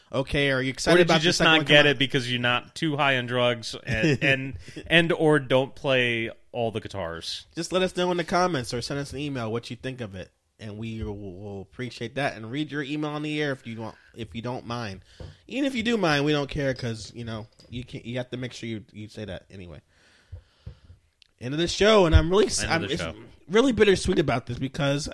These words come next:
Speaker 1: I appreciate you guys listening. Say a little cheers. When we come back, not only will Drew be a married man, but we have to,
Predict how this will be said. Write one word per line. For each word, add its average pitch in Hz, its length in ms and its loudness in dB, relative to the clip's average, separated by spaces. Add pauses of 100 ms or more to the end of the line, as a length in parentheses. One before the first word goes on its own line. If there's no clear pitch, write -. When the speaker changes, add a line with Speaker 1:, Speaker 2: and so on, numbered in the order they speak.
(140)
Speaker 1:
I 127 140 -6
appreciate 160 320 -4
you 151 80 -4
guys 147 180 0
listening. 185 380 -2
Say 131 240 -2
a 95 80 -6
little 127 180 -4
cheers. 165 320 -2 (1900)
When 131 180 0
we 135 140 4
come 151 300 0
back, 160 340 6
not 139 180 0
only 147 180 0
will 139 160 2
Drew 143 240 -2
be 143 140 0
a 139 60 -2
married 135 340 -2
man, 135 400 -2
but 127 180 -2
we 123 140 -2
have 131 180 -4
to, 117 300 2